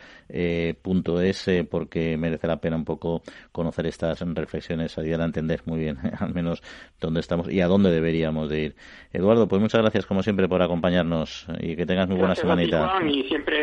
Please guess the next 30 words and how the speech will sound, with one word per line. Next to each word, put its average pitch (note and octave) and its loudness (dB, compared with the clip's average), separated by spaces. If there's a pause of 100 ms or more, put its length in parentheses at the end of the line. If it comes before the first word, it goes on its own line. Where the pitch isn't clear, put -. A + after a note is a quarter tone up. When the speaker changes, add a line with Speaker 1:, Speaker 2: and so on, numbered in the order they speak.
Speaker 2:
a C#3 0
tu C#3 -2
disposición C3 -2
por C3 -2
si - -12
quieres B2 0
algún C3 -6
otro A#2+ -2
día B2+ 0
invitarme B2+ 0
a A2+ 2
tu A#2+ -6
excelente B2+ -2
programa, A2+ -2
¿eh? G#3 -2
Speaker 1:
Contaremos G2+ 4
contigo, F#2 4
no F#2 2
lo F#2+ 4
dudes. E2 0
Speaker 2:
Estupendo, A2 2
Speaker 1:
<laughs> - 0
Un A2 -2
Speaker 2:
buenos G2+ 2
días. G2 4
Speaker 1:
abrazo. F#2 -4
Speaker 2:
Hasta - -6
luego. B2 0
Speaker 1:
Hasta A#2+ -2
ahora. F2 -2